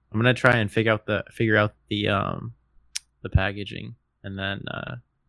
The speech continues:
just make a whole batch and then send them out to some people who want some.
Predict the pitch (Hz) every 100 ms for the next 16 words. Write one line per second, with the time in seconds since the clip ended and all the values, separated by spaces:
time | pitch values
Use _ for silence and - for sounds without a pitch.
0 | _ _ - 98 98 101 98 101 98 101
1 | 104 - - - 123 120 113 110 107 110
2 | - - 107 110 113 107 107 113 139 -
3 | 123